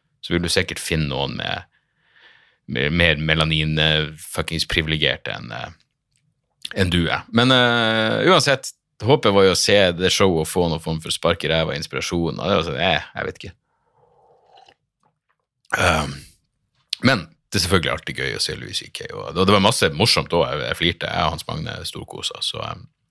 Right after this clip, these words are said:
så sånn var nå det. Det var søndagen. Og, um, ja, utenom det, så har det liksom ikke skjedd så, så jævlig mye. Jeg ble akkurat utestengt fra Twitter. Skal vi se hva de skrev. Jeg er utestengt i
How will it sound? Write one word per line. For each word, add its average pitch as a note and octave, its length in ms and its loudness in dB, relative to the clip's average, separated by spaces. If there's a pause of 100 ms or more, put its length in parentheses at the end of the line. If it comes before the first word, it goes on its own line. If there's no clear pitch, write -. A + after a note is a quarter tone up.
(140)
så - 160 4
sånn F3+ 300 4 (160)
var F#2+ 140 4
nå F2 80 4
det. F2 180 6
Det G#2+ 100 2
var G#2 80 4
søndagen. - 540 -4
Og, F#2 220 4
um, E2+ 340 2 (400)
ja, F#2+ 160 4 (140)
utenom B2 280 2
det, C#3 120 6 (1400)
så - 140 2
har B2 60 6
det A2+ 60 4
liksom G#2+ 160 0
ikke G2 140 -2
skjedd B2+ 280 2 (120)
så, - 180 -6 (100)
så C#3 160 4
jævlig D2 240 2
mye. D#2+ 120 2
Jeg G#2+ 80 4
ble C#3+ 100 4
akkurat C3+ 240 0
utestengt - 800 -2 (840)
fra F2 240 2 (600)
Twitter. - 500 -2
Skal - 140 -6
vi G2+ 60 -4
se A#2 100 0
hva F2+ 200 -2
de D#2+ 120 -2
skrev. - 360 0 (600)
Jeg G#2+ 100 2
er B2 100 0
utestengt B2 480 2
i - 60 -6